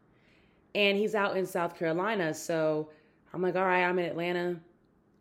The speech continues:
I can do a little bit of long distance. You know, if he really likes me, he'll, he'll drive to me. And vice versa. If I like you, I'll drive to you. I don't mind if we were to get close enough." You get it?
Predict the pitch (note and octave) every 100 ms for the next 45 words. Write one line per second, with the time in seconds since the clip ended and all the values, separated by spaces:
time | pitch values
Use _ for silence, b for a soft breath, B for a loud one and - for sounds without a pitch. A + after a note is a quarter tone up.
0 | - B3 B3 A3 F#3 F#3 F3+ D#3+ D#3 D#3
1 | D#3+ D3 D#3 - F#3+ F#3+ F3 E3+ E3 F#3
2 | F3 F#3 F3 E3+ E3 - F3+ F#3 G3+ G#3+
3 | - A#3+ E3+ D3+ D3 D3+ D#3 F3 G#3 B3+
4 | C4+ C4+ A#3+ E3+ E3+ F#3 F#3 F#3 F#3+ F#3
5 | D#3+ D#3+ F3+ G3 D#3+ F3 D3+ C3+ C#3+ F3
6 | - B B B B - F3 F3+ F#3+ E3+
7 | E3 E3 F3 E3+ E3 F#3 D#3 - E3+ F#3+
8 | G3 -